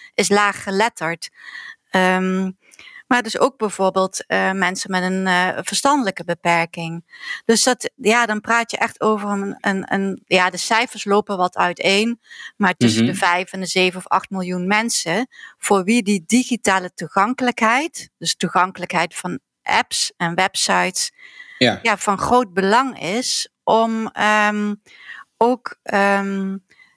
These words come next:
Speaker 1: gebruik te kunnen maken van de overheidsdienstverlening.
Speaker 2: Precies. Het is denk ik ook een veel diversere groep dan waar mensen misschien, eh, aan denken als ze aan dit onderwerp denken.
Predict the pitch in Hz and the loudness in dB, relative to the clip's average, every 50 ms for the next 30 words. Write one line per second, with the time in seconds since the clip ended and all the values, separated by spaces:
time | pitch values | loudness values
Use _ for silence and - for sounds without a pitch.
0 | _ _ - 202 - 214 185 165 - 208 233 277 285 - - 240 - - - - | _ _ -6 -2 0 0 0 2 4 4 4 2 2 -2 -8 -10 -6 -2 0 2
1 | 294 285 247 208 170 156 165 175 - 233 214 - 277 285 233 - - - 277 330 | 2 2 2 2 2 0 0 0 -2 -4 0 2 2 2 2 0 2 2 2 2
2 | - 277 233 214 190 196 - - 160 196 208 214 202 - - - - - 180 165 | 2 0 0 0 0 0 -2 -2 2 2 2 2 2 0 -4 -4 -2 -2 -2 -2
3 | 160 151 160 160 156 147 151 156 156 175 _ _ _ _ _ _ _ _ _ - | -2 -2 -4 -4 -4 -4 -6 -8 -10 -14 _ _ _ _ _ _ _ _ _ -6
4 | - 117 - 113 104 92 - - - - _ _ _ _ _ - - - _ - | -2 0 2 2 2 2 -2 -6 -12 -14 _ _ _ _ _ -20 -20 -10 _ -2
5 | 117 127 127 139 151 151 165 151 151 156 131 147 165 151 139 131 113 131 147 165 | -2 0 2 2 2 2 2 0 0 0 2 2 2 4 2 2 2 2 2 2
6 | 160 - - 131 - - 139 139 135 - 123 117 117 117 117 120 120 123 123 120 | 2 -2 -6 -6 -2 2 2 2 2 2 2 2 4 4 2 4 2 2 0 0
7 | - 127 123 - - - 127 123 117 113 113 110 107 87 107 113 143 160 151 117 | 0 -2 -2 0 2 2 2 4 4 2 2 2 0 0 2 2 2 2 2 2
8 | - 101 101 - 110 98 98 98 - - 107 98 92 95 95 92 92 95 95 92 | 0 0 0 0 0 0 0 -2 -2 -2 0 2 2 2 2 0 0 -2 -4 -4
9 | 90 - 92 95 - - _ | -6 -8 -12 -12 -14 -18 _